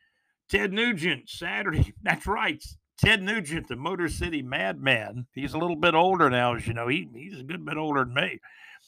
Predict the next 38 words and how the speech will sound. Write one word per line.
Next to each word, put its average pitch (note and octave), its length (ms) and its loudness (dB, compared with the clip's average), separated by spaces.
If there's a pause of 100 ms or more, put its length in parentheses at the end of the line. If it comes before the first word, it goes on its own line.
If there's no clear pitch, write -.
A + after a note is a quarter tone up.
(680)
I C3+ 140 0
don't - 140 -2
know C#3+ 100 0
how D3 180 4
old D3+ 240 -4
Ted C#3+ 280 2
is, C#3 220 0
but A#2+ 160 -6
he's C#3 220 -2
getting D3 240 0
up D3+ 160 -4
there. A2 160 -2
Ted F3+ 320 2
Nugent, D#3+ 500 0 (140)
and C3 100 -4
I D3+ 140 4
asked, G3 340 0
uh, D3 100 0
you D3+ 180 -6
know, F3+ 120 0
my, C#3 220 -4 (100)
my, B2+ 140 -6 (300)
my C3 120 -8
good D#3 140 -8
friend C3+ 220 -2
Larry C3 260 -4
Saucer C3 720 -2
that A2 160 -6 (240)
owns, B2 420 -2
uh, A2+ 160 0
Saucer B2+ 420 0
Realty A#2+ 380 -2
and A2 140 -12
Capital, B2+ 440 -4
one A#2+ 120 -6
of A#2+ 80 -4
our A2+ 100 0
sponsors. B2 580 0